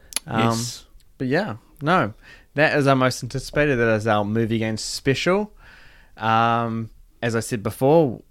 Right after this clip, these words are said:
Speaker 1: uh, in terms of our, our future plans, we're still working that out. We're still talking about it. Um, we'll have more on that later. But yeah, for now, just, uh, you know, go visit moviegames dot com. Go visit on, visit us on Instagram. Um,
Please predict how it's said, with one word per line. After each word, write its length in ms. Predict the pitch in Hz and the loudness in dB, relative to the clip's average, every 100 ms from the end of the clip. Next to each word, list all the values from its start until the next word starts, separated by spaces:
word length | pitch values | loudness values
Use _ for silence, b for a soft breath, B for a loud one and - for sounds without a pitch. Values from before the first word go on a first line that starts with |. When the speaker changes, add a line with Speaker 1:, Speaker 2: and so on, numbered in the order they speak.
| - | -6
Speaker 1:
uh, 400 | 107 104 104 104 | -2 0 0 -2
in 80 | 107 | -4
terms 220 | 113 104 | -6 -2
of 60 | 110 | 2
our, 260 | 104 101 80 | 2 2 -2
our 100 | 101 | -6
future 300 | - 127 - | -6 -8 -8
plans, 420 | 151 156 160 147 | -6 -4 -6 -8
we're 60 | 110 | -10
still 520 | - 117 107 107 - - | -4 -2 0 -2 -8 -10
working 380 | 110 113 - 113 | -2 0 0 0
that 100 | 117 | 2
out. 180 | 123 | 2
We're 60 | 95 | 0
still 160 | - 101 | -8 -6
talking 320 | 127 120 123 | -4 -2 0
about 320 | 113 117 120 | 2 4 4
it. 240 | 120 120 b b b b b - 104 | 2 0 b b b b b -12 -2
Um, 680 | 107 107 107 107 104 104 104 | 2 4 4 2 0 -6 -6
we'll 120 | 117 107 | -4 -2
have 100 | 107 | 0
more 220 | 107 107 | 2 2
on 80 | 107 | 2
that 140 | 104 | 0
later. 380 | 92 110 120 131 | 2 2 4 2
But 420 | 107 113 113 98 | 2 2 2 0
yeah, 320 | - 147 196 - | -2 -2 -2 -6
for 220 | - - 107 | -16 -8 -4
now, 300 | 107 139 170 | -2 -2 -4
just, 280 | - 123 | -6 -6
uh, 280 | - 113 110 113 | -4 -2 -2 -4
you 80 | |
know, 140 | 123 143 | -4 -2
go 180 | 120 104 | -2 -2
visit 240 | 107 113 | -2 -2
moviegames 460 | 101 107 110 107 - | -2 -2 -2 -4 -6
dot 100 | - | -6
com. 460 | 131 135 135 131 - - | -2 0 0 -2 -8 -14
Go 100 | - | -10
visit 260 | 98 98 | -8 -8
on, 160 | 98 - _ - 117 | -10 -10 _ -20 -10
visit 240 | 104 104 | -8 -6
us 180 | 98 - | -8 -6
on 60 | 107 | -6
Instagram. 720 | 113 - 117 110 110 110 110 b b b b b - 98 | -6 -6 -4 -2 -2 -4 -8 b b b b b -10 -4
Um, 680 | 104 101 101 104 101 107 | -2 -2 -2 -4 -6 -10